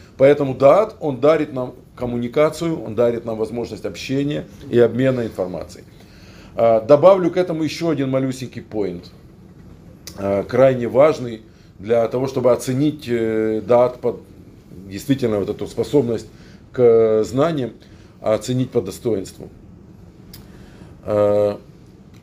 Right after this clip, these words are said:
представьте, что у нас с вами есть очень банальный пример. Мешок картошки. Задача,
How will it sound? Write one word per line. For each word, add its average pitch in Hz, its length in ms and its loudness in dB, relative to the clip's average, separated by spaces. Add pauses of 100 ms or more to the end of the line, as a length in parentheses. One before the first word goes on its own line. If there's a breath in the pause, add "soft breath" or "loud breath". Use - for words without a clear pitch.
представьте, 160 480 2
что 151 160 -4
у 147 80 2
нас 156 220 0
с - 20 -10
вами 147 240 4
есть 135 380 0
очень 135 240 -4
банальный 110 380 0
пример. 98 340 -8
Мешок 175 340 2
картошки. - 540 -8 (960 loud breath)
Задача, 160 640 2